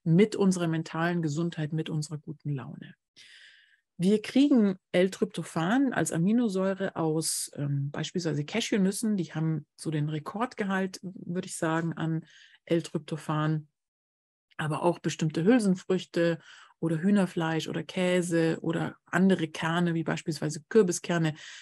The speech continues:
enthalten die Aminosäure L-Tryptophan. Wir brauchen,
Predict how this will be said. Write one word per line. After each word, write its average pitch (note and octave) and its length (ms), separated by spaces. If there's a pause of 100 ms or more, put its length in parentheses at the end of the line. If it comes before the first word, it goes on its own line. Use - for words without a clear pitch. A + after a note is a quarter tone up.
(120)
enthalten E3+ 600
die D#3+ 160
Aminosäure D3+ 640
L-Tryptophan. D3+ 920 (2250)
Wir F#3 180
brauchen, C#4+ 800